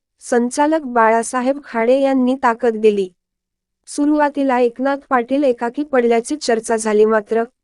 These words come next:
त्यांनी नियोजनबद्ध प्रचार यंत्रणा राबवल्याने विरोधकांचा विजयापर्यंत पोहोचताना घाम फोडला. एकवीस जागांसाठी रविवारी चुरशीने सत्तर टक्के मतदान झाले.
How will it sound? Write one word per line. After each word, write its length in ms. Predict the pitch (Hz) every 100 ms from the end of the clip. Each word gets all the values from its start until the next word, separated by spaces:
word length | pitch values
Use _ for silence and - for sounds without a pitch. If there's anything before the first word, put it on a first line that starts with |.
| _ 247
त्यांनी 260 | 226 269
नियोजनबद्ध 680 | 285 254 233 240 269 254 262
प्रचार 420 | 254 214 254 262
यंत्रणा 540 | 233 214 220 240 262
राबवल्याने 640 | 269 214 214 220 240 254 247
विरोधकांचा 840 | 220 208 208 220 220 202 202 262
विजयापर्यंत 760 | 240 208 220 220 220 233 269 294
पोहोचताना 720 | 262 240 233 233 240 247 254
घाम 260 | 240 226
फोडला. 420 | 220 208 202 196 185 _ _ _ _ _ _ _
एकवीस 440 | 262 254 277 285 -
जागांसाठी 720 | 233 233 254 262 254 254 311
रविवारी 540 | 254 233 247 269 285
चुरशीने 580 | 294 262 240 226 247 247
सत्तर 480 | 247 262 262 254 262
टक्के 380 | 277 262 - 285
मतदान 480 | 247 233 233 254 254
झाले. 300 | 226 190